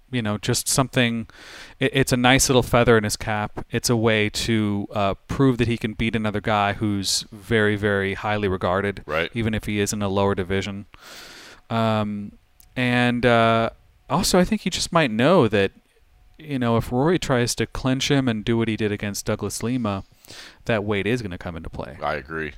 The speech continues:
Speaker 1: And, um, you know, Rory's not gonna have an easy time, uh,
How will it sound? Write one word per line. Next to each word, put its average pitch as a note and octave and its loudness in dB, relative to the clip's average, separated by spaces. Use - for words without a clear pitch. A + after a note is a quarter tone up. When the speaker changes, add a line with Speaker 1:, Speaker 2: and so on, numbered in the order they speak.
Speaker 1:
And, G2+ -6
um, F#2+ -4
you A#2 0
know, F#2+ 0
Rory's B2 4
not A2+ 0
gonna G#2+ -6
have A2 -2
an G#2 -4
easy A2+ -2
time, G#2+ -2
uh, G#2 -2